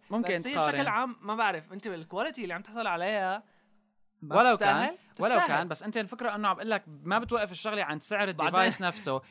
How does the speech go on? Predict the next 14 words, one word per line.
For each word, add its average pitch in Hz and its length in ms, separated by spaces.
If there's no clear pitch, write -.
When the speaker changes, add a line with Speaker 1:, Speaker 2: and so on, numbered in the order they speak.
Speaker 1:
يعني 156 200
أنت 175 140
بتشتغل 220 760
وبتشتري 175 500
شيء 214 160
معين، 170 680
لكن 214 260
بتكتشف 208 380
بعدين 175 320
إنه 170 140
عندك 165 260
شوية 139 220
مصاريف. 127 420
Anyway، 240 400